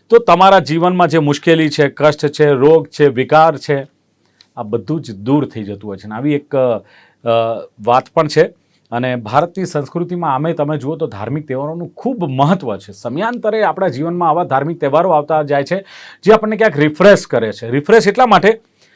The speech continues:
કે દોડભાગભરી જિંદગી છે, ટેકનોલોજીનો યુગ છે, ફાસ્ટ લાઈફ છે, તમને ક્યાંય એમાં, અ, કહેવાય ને કે રિફ્રેશ થવાનું અથવા આરામ કરવાનો ક્યાંય મોકો નથી મળતો.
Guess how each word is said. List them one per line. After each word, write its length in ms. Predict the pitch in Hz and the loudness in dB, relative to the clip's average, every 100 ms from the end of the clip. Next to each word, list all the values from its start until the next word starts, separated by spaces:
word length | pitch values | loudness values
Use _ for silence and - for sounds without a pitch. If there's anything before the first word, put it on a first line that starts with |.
| _ _ - | _ _ -6
કે 80 | 170 | 2
દોડભાગભરી 680 | 170 185 170 190 160 175 | 4 4 2 0 0 -2
જિંદગી 440 | 156 143 156 156 180 | -2 -4 -4 -4 -6
છે, 400 | 175 165 160 _ _ _ | -2 -2 -2 _ _ _
ટેકનોલોજીનો 680 | 143 131 165 160 151 156 143 | -4 -2 0 2 2 0 -2
યુગ 260 | 117 156 165 | -2 -2 -4
છે, 200 | - 170 | -6 -8
ફાસ્ટ 540 | - 151 135 - - | -8 -14 -10 -10 -4
લાઈફ 340 | 180 147 185 185 | 2 4 4 -2
છે, 280 | - 104 95 _ _ _ _ _ - | -8 -8 -10 _ _ _ _ _ 0
તમને 220 | 175 262 | 2 2
ક્યાંય 240 | 262 220 | 2 2
એમાં, 360 | 240 226 233 - _ _ _ _ _ - | 2 -2 -4 -10 _ _ _ _ _ -8
અ, 120 | 156 | -6
કહેવાય 220 | 151 220 | -2 -4
ને 60 | 202 | 2
કે 80 | |
રિફ્રેશ 420 | 143 143 180 185 - | 2 2 2 0 0
થવાનું 340 | 139 135 127 | -4 -4 -6
અથવા 220 | 117 165 | -6 -2
આરામ 280 | 127 147 156 | -2 -2 -4
કરવાનો 360 | 151 143 151 143 | -4 -4 -4 -6
ક્યાંય 440 | _ _ 156 147 | _ _ -4 -4
મોકો 420 | 123 123 127 165 | -2 -4 -2 -2
નથી 340 | 135 127 - 185 | 0 -2 -2 -2
મળતો. 460 | 131 92 - - | -2 -6 -12 -20